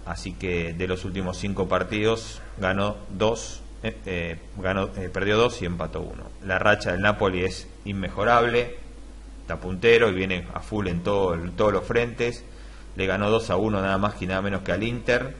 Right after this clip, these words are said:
por, por la punta, eh, al Brugge, al Cruz Brujas por la Europa League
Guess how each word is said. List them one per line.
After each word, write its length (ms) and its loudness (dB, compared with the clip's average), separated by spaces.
por, 180 -6
por 140 -8
la 140 0
punta, 540 -2
eh, 320 -2
al 140 -2
Brugge, 400 2
al 140 2
Cruz 180 -4
Brujas 360 -2
por 120 -2
la 80 0
Europa 340 2
League 380 0